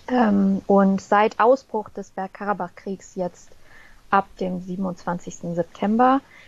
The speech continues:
genau, ähm, ist das quasi jetzt mein einziges Thema, ähm, das, was mich am, am meisten beschäftigt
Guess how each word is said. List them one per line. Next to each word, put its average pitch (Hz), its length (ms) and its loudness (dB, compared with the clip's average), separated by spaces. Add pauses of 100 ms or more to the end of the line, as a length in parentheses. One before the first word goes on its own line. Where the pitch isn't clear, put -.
(140)
genau, 175 360 -2 (100)
ähm, 185 720 0 (840)
ist - 360 2 (200)
das 214 460 0
quasi 208 640 -4
jetzt - 160 -16
mein 202 300 -4
einziges 202 560 -4 (160)
Thema, 254 680 2
ähm, 208 280 0
das, 196 260 0
was 202 140 -4
mich 202 240 -6
am, 196 300 -2
am 196 140 -2
meisten 196 420 0
beschäftigt 196 720 0